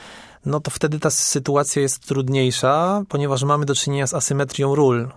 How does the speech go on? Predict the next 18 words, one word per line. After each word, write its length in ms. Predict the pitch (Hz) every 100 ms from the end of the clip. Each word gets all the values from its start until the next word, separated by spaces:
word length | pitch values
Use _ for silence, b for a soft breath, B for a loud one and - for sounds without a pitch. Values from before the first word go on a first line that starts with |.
| -
czyli 320 | - - 120 156
my 160 | 135
jesteśmy 540 | 135 127 139 - 135 131
podwładnymi 880 | - 127 131 127 127 127 120 123 127
czyimiś 680 | - 117 120 180 - - - -
i 80 | 127
ten 220 | 131 135
ktoś, 580 | - - 135 127 - - -
kto 220 | - 120
jest 400 | 120 120 - -
naszym 600 | 139 131 - 123 120 123 - -
szefem, 600 | - 127 - 120 120 120 -
liderem, 460 | 131 123 123 123 127
menadżerem, 760 | 127 127 120 127 117 117 143 - _ _
a 100 | -
posiada 420 | 131 123 - 123 120
tego 260 | 127 123
typu 500 | 120 127 123 120 123